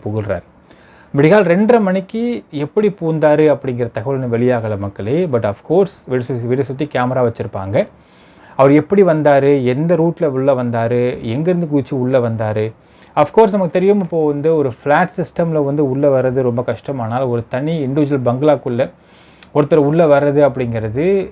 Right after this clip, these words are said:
they can come easily. ஆனால் இதுல வந்து வெளியே அவங்களுக்கு து-, உதவியாளர்கள் இருப்பாங்க, ஆ, செக்யூரிட்டிஸ் இருப்பாங்க, ஆ, சென்ட்ரிஸ் மாதிரி ஒருத்தவங்க ஆள் உட்காந்துருப்பாங்க. ஆ, வீடை சுத்தி எந்த மாதிரி கம்பி வேலி போடப்பட்டிருக்கா, என்ன வழி வேலி போடப்பட்டிருக்குன்னு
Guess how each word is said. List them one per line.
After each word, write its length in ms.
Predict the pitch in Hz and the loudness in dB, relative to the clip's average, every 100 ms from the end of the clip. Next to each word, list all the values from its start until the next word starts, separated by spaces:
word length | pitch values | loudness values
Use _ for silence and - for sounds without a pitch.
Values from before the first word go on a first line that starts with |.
| - | -10
they 80 | 127 123 | -10 -4
can 180 | 127 117 | -4 -2
come 260 | 143 135 113 | -4 -4 -6
easily. 420 | 101 101 190 240 - | -6 -6 -6 -8 -10
ஆனால் 380 | 123 135 190 156 | -6 -4 -2 -2
இதுல 260 | 139 143 | -2 -2
வந்து 300 | 139 151 180 | -2 -2 -2
வெளியே 580 | 151 139 151 147 127 117 | 0 2 2 2 2 0
அவங்களுக்கு 460 | 117 117 113 - 107 | -2 -4 -4 -6 -8
து-, 100 | 139 | -6
உதவியாளர்கள் 640 | 127 123 131 131 123 117 | -4 -2 2 2 0 -4
இருப்பாங்க, 520 | 110 110 - 107 113 - _ _ _ _ _ - | -6 -6 -6 -4 -4 -8 _ _ _ _ _ -2
ஆ, 180 | 113 113 123 | 0 0 -2
செக்யூரிட்டிஸ் 500 | 151 143 143 120 117 | 0 2 2 2 0
இருப்பாங்க, 540 | 117 107 107 107 - _ 113 | -2 -2 -2 -4 -6 _ -10
ஆ, 180 | 104 98 123 | -8 -6 -4
சென்ட்ரிஸ் 440 | 139 147 151 135 | -4 0 0 0
மாதிரி 200 | 127 131 | 0 0
ஒருத்தவங்க 220 | 123 117 | 0 -2
ஆள் 160 | 113 113 | -4 -4
உட்காந்துருப்பாங்க. 800 | 113 120 113 110 101 98 101 - _ _ _ _ _ - | -4 -6 -6 -6 -6 -4 -4 -6 _ _ _ _ _ -2
ஆ, 280 | 117 117 110 | 2 2 2
வீடை 240 | 131 175 | 2 2
சுத்தி 420 | - 147 - 175 | 0 -6 -4 -2
எந்த 260 | 139 139 175 | -2 -2 0
மாதிரி 240 | 165 151 | 0 0
கம்பி 280 | 143 135 156 | -2 -2 2
வேலி 180 | 147 139 | 2 2
போடப்பட்டிருக்கா, 760 | 120 127 120 110 120 113 120 | 0 0 0 -2 -4 -4 -2
என்ன 200 | 120 127 | -2 -2
வழி 200 | 131 123 | -2 -2
வேலி 240 | 120 117 120 | -2 -2 -2
போடப்பட்டிருக்குன்னு 720 | 120 113 107 104 110 120 | -2 -4 -4 -8 -8 -8